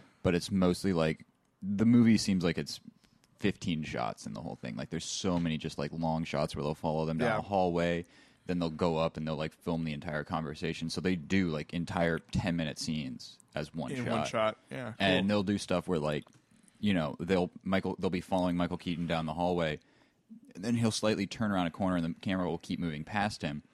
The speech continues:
Speaker 1: And it'll go up the stairs, and as it's going up the stairs, Michael Keaton will come back in and pass the camera in a new costume and walk out on stage, 'cause it's all about a play.
Speaker 2: Oh, okay.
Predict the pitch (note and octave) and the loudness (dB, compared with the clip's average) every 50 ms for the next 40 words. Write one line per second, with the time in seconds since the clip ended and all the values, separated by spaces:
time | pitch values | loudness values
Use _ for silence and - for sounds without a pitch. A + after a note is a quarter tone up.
0 | _ _ _ _ _ _ _ _ _ _ _ _ _ _ _ _ _ - - A2 | _ _ _ _ _ _ _ _ _ _ _ _ _ _ _ _ _ -14 -6 -4
1 | G#2 G2 F2+ F#2+ F#2 G2+ F#2+ F2 - - - G#2 G#2+ G2 E2+ F2+ F#2 F#2+ E2+ D2+ | -2 -2 0 0 2 2 2 0 -2 -4 -4 -2 0 0 0 0 -2 -2 -4 -4
2 | - - F2+ E2+ E2+ - - E2 - F#2+ F#2+ F2 - F2+ F2 F2+ - - F#2 E2+ | -6 -4 -4 -4 -4 -6 -8 -8 -6 -6 -4 -2 -2 -2 -2 -2 -4 -4 -4 -4
3 | D2+ F2+ F2 D#2+ - - F#2 E2 D#2+ D#2+ D#2+ D#2+ - - F2 F#2 E2 C2+ D#2+ D2+ | -2 -2 -4 -4 -4 -4 -4 -2 -2 -2 -4 -4 -4 -4 -4 -4 -4 -4 -6 -8
4 | - F#2 F2+ F#2 - - - - - F#2+ F2+ F#2 F2+ D#2+ D2+ - - - F#2+ F#2 | -6 -4 -4 -4 -4 -6 -10 -10 -6 -4 -4 -2 -2 -4 -6 -6 -4 -2 -2 0
5 | E2+ E2 E2 F2 F#2 F#2 - - F#2+ F#2 F#2 F#2 - - F2 D#2 D2 - _ - | 0 0 0 0 0 0 -2 -2 -2 0 0 -2 -2 -4 -6 -6 -6 -8 _ -20
6 | - - - - - - F2 E2+ E2+ E2 D#2+ F2 F2+ - F2+ F2 F2 E2 D#2 D2+ | -20 -20 -20 -14 -8 -4 -2 0 0 2 2 2 2 2 2 0 2 0 -2 -4
7 | D2 - F#2 F2 E2 - E2+ C#2+ D2 - E2 E2 D#2+ D#2 D#2+ D2+ C#2+ D2 C2+ A#1 | -4 -2 -2 -2 -2 -4 -6 -8 -4 -2 0 0 0 0 0 -2 -2 -2 -4 -6
8 | - - - - - - - - D2 D2+ D#2 E2 G2+ A#2 A#2 _ _ _ _ _ | -8 -10 -12 -16 -16 -14 -10 -6 -4 -4 -2 -2 -2 -4 -6 _ _ _ _ _
9 | _ _ _ - B2 A#2+ A#2 A2 A#2 G2+ | _ _ _ -6 -4 -4 -4 -4 -6 -8